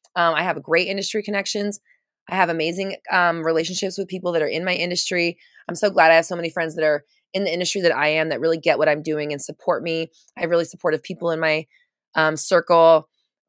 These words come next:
People in my circle share me. We're networking together. We're sharing each other to each other's audiences.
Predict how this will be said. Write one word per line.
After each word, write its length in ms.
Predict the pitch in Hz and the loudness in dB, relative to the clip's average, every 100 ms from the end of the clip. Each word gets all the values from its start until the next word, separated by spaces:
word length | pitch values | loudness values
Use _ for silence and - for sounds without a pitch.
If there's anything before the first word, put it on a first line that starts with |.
| _ _ | _ _
People 200 | - 190 | -12 -8
in 60 | 175 | -6
my 80 | 151 | -6
circle 320 | 180 165 139 | -6 -4 -4
share 380 | - 170 175 180 | -2 0 0 -2
me. 320 | 180 180 175 | -6 -6 -6
We're 180 | 147 139 | -4 -4
networking 540 | 151 143 151 175 170 | -4 -4 -6 -6 -10
together. 420 | 180 190 190 196 | 0 2 4 2
We're 120 | 156 | 0
sharing 360 | 151 170 147 147 | -2 -4 -4 -4
each 160 | 147 - | -6 -6
other 640 | 147 147 139 135 107 104 - | -6 -4 -4 -4 -6 -8 -10
to 100 | 135 | -10
each 160 | 131 | -6
other's 220 | 151 139 | -6 -4
audiences. 1000 | 160 196 196 196 196 190 185 185 180 180 | -2 0 -2 -6 -6 -4 -2 -2 -4 -8